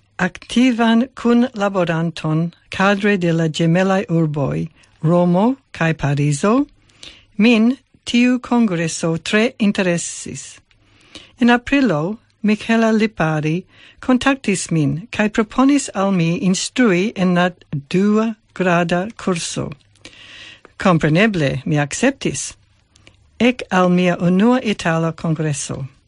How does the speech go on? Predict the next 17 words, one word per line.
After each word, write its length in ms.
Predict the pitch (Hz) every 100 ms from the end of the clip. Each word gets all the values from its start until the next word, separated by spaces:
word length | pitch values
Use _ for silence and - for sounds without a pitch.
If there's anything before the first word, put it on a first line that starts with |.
| _ _ _ - - - - - _
Pli 180 | - 247
ol 140 | 233 233
ducent 640 | 190 226 254 - 233 226 -
aliĝintoj 760 | 185 185 165 165 165 - 160 165 214 - -
el 200 | 165 160
pluraj 580 | - 233 220 208 208
eŭropaj 600 | 214 170 160 175 175 185 180
landoj 500 | 151 151 151 151 165 170 _ _
partoprenis 800 | - 214 233 240 - 190 185 170
en 100 | 170 156
tiu 240 | 202 196
kongreso, 680 | 190 190 180 175 175 - 143 147 - _ _ _ - - - -
garantiante 1000 | 190 190 185 185 180 - 226 262 - 139 180 - _ _
al 260 | 175 208 214 - -
ĝi 160 | - 190 196 -
internacian 840 | 190 202 185 170 175 - 208 196 208
etoson. 640 | 190 - 156 - - 143